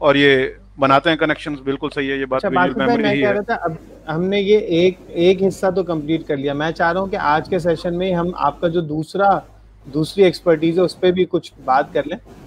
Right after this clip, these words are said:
Speaker 2: तो अब, अब पहले तो उसकी
Speaker 1: जी।
Speaker 2: importance बताएं maths की,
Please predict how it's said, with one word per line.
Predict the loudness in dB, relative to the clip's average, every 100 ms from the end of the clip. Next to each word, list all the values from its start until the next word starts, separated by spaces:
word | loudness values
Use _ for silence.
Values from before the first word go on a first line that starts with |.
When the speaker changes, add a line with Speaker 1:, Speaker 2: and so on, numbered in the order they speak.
| -20 -4
Speaker 2:
तो | 2 6 6 4 4
अब, | 2 2
अब | -2 0 0
पहले | 0 2
तो | 0
उसकी | 0 0
Speaker 1:
जी। |
Speaker 2:
importance | 0 2 0 0 -2
बताएं | 0 0 0
maths | 0 -2 -2 -4
की, | -6 -6